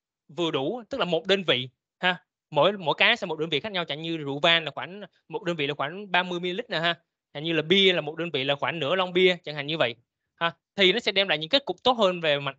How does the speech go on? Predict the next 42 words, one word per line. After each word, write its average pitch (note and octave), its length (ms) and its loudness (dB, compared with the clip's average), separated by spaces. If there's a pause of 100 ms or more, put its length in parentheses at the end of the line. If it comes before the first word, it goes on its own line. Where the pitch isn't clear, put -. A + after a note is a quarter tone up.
tim F3+ 160 -4
mạch D3 180 -2 (600)
ha, E3 120 0
nó F#3 100 -6
sẽ D#3+ 120 -8
giúp F3+ 140 -12
bảo C3+ 100 -4
vệ C#3 100 -8
tim, E3 460 -6
bảo B2+ 140 -8
vệ C#3 160 -8
gan, D#3 460 2
vân D#3 140 -6
vân. D#3+ 240 2 (520)
Ờ, E3+ 200 -4 (100)
tuy G3+ 120 4
nhiên, G3+ 300 2 (1600)
ờ, D#3+ 400 6
uống A#3+ 180 2
nhiều G#3 220 6
quá G3+ 380 6 (720)
ha, E3+ 320 -8 (280)
thì D3 100 -8
lại C3+ 180 -2
tăng, D#3 360 -6 (240)
ờ, B2+ 320 -6
tử C3+ 120 -8
vong. D#3 160 2 (640)
Không G#3+ 260 2
uống C4 280 4
thì, D3 300 -4
ờ, C#3 140 -6
nhiều C#3+ 160 -10
khi F3 140 -2
cũng D#3 120 -4
không E3+ 140 -6
tốt A3 140 0
bằng D3 220 0
việc C#3 160 -8
uống F#3+ 180 -2
ít. - 200 -4 (380)
Đó. D3 340 2